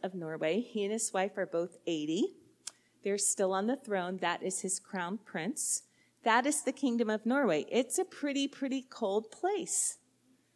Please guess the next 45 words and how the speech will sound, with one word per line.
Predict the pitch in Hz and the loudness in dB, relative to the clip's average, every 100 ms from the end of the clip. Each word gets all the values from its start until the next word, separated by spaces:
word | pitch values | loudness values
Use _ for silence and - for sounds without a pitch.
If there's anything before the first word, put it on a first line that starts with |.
| _ _ | _ _
It's, | - 208 214 - | -2 0 -2 -6
um, | - 208 202 190 180 - | -2 0 2 0 0 -4
you | 214 226 | -4 0
can | 277 240 | 0 2
see | - 240 240 359 - | 2 4 4 4 2
it's, | 240 - - - - | 0 2 -2 -4 2
it's, | 247 277 - - | 2 4 -2 2
you | 285 | 2
know, | 240 233 214 | 4 2 0
like, | - 220 | -2 -2
not | 214 226 - | -2 -4 -4
huge. | - - 156 156 233 370 - - - _ _ - | -12 -6 0 4 4 4 0 -2 -10 _ _ -12
It's | - | -6
not | 202 202 | 0 2
as | 196 - | 2 2
big | 214 202 | 4 4
as | 208 - | 4 2
the | |
United | 202 196 202 | 0 0 -2
States, | 202 - 175 185 339 - | -4 -4 -2 -2 -2 -6
but, | - 190 175 - _ _ _ _ | 0 0 0 -8 _ _ _ _
um, | - 190 185 - | -4 -2 -2 0
this | 277 - | 2 2
is | 277 - | 0 4
their | 233 | 4
royal | 214 185 202 220 | 4 4 4 2
family. | 226 - 202 190 156 90 - _ _ _ _ _ | 0 -4 -2 -2 -6 -10 -14 _ _ _ _ _
And | 165 | -12
we're | 180 | -8
gonna | 185 | -6
talk | 175 - 196 190 | -6 0 0 0
about | 196 190 185 | -2 -2 0
that | 185 | -2
later. | 175 175 156 | 0 -2 -4
That | 151 180 202 | 0 0 0
is | 220 - | -2 -2
for | 214 | -4
their | 202 220 | -2 -4
birthday | 202 175 185 180 | -2 -4 -4 -6
party, | 180 170 160 175 | -4 -8 -6 -8
and | 175 180 | -8 -10
that's | 180 - - | -8 -8 -8
their | 208 | -8
royal | 185 160 165 | -6 -6 -6
family. | 202 262 269 185 131 | -4 -2 0 -2 -6